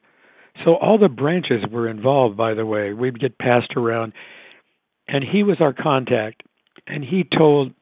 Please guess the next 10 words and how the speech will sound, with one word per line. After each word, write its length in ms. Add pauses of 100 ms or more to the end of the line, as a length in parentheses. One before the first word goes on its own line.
(200)
<clears throat> 1500
we 120
told 260
him 80
we 120
wanted 280
to 60
go 100
down 220
and 120